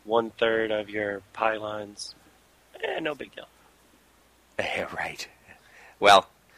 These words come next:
Speaker 2: and it gets even better later in the, <laughs> later in the story, uh, in, in the second issue, which I have some questions about,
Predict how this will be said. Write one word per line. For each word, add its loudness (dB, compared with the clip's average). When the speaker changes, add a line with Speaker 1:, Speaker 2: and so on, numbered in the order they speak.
Speaker 2:
and 4
it 0
gets 2
even -2
better 10
later 4
in -2
the, 4
<laughs> -2
later 10
in 4
the 2
story, 2
uh, -8
in, -6
in -4
the -6
second -4
issue, -6
which 4
I 12
have 10
some 0
questions 0
about, 0